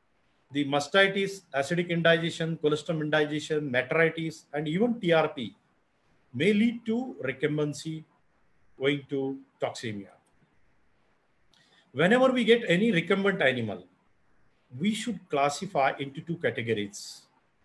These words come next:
alert downers and non-alert downers. So alert downers, they are alert and bright. They are clinically all right. Appetite is normal, body temperature is normal, heart rate is normal,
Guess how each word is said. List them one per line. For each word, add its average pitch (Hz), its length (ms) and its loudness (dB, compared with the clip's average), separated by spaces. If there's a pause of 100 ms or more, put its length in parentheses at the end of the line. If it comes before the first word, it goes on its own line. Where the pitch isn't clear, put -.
(560)
alert 175 380 4
downers 190 600 2 (300)
and 139 220 -2
non-alert 147 460 2
downers. 107 640 -4 (1600)
So 185 520 -2 (100)
alert 196 300 4
downers, 185 680 0 (160)
they 127 140 0
are 151 220 4
alert 160 360 2
and 131 200 -4
bright. 120 320 -2 (800)
They 123 100 0
are 156 180 4
clinically 147 760 -2
all 120 180 -2
right. 123 260 -2 (380)
Appetite 151 460 -2
is 135 100 -6
normal, 143 460 0
body 127 220 0
temperature 147 440 -6
is 147 120 -4
normal, 147 420 -2
heart 123 280 -4
rate 143 200 -6
is 139 120 -8
normal, 143 480 -2